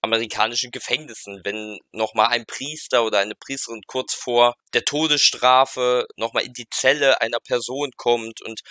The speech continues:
ihn nochmal weiht und ihm nochmal Zuspruch gibt und ihm einfach Trost bietet. Aber hier wendet sich Boëthius vorsätzlich an die Philosophie und möchte damit natürlich auch ein Zeichen setzen und möchte damit vor allem auch,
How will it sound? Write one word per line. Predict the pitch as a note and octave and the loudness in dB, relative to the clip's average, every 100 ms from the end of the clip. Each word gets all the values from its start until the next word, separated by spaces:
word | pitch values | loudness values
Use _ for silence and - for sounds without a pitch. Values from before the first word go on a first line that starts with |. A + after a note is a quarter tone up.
| - - _ | -20 -20 _
ihn | B2 A#2+ | -6 -2
nochmal | B2 B2 B2+ | 0 2 4
weiht | A2+ A#2+ C3 B2+ A#2 | 4 4 2 -2 -8
und | A2+ | -10
ihm | - A#2 | -10 -6
nochmal | A2+ A#2 A2+ | -4 -4 -4
Zuspruch | - C3+ - - A#2+ - | -6 -4 -4 -4 -10 -4
gibt | A#2+ - | -4 -4
und | A2 | -8
ihm | A#2+ A#2+ | -4 -2
einfach | B2 A#2 - | -2 -4 -10
Trost | - C#3+ D#3 - - | -8 -6 -6 -6 -10
bietet. | B2+ C#3 D#3+ D#3 - - - | -16 -8 -6 -6 -10 -14 -4
Aber | A#2+ A2 | -2 -2
hier | G#2 D3 G2+ | -2 -2 2
wendet | C3 A3 A3 | 2 2 -4
sich | - F3+ | -8 -8
Boëthius | - A2+ D#3 - E3 E3 - - _ _ _ _ _ | -4 0 0 -2 -2 -2 -2 -8 _ _ _ _ _
vorsätzlich | - - F3+ G3+ G3+ A3 - - A3 A#3 - - _ _ _ _ _ - | -8 0 0 0 -2 -2 -6 -8 -6 -4 -6 -10 _ _ _ _ _ -2
an | D3+ F#3 | -2 -4
die | F3+ | -10
Philosophie | - D#3+ E3 C#3+ - E3+ | -10 -8 -6 -8 -8 -6
und | D#3 | -4
möchte | C3 - C#3+ | -4 -2 2
damit | A#2+ C#3 - | 2 2 -8
natürlich | B2+ C3+ B2 - | -12 -10 -6 -4
auch | A#2+ | -2
ein | G#2+ - | -4 -4
Zeichen | - A#2+ D#3 F#3 | 0 0 0 -8
setzen | D#3+ F3 - - G3+ G3+ _ _ _ _ _ | -4 -6 -6 -10 -12 -14 _ _ _ _ _
und | C3 | -4
möchte | B2 C3+ E3 | -2 -2 2
damit | C3+ C3 D3 | 4 2 0
vor | - - | -2 -2
allem | B2 C#3+ - | 0 -2 2
auch, | C3 C3+ | 4 4